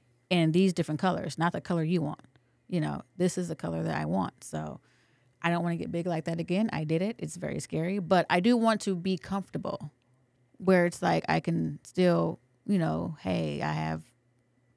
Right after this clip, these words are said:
thirty clients here and there," and still move and throw in some move out cleans. And then,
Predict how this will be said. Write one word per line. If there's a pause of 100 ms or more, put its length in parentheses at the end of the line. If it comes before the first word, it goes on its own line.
(140)
thirty
clients (300)
here
and
there,"
and
still
move
and (320)
throw
in
some
move
out
cleans.
And
then,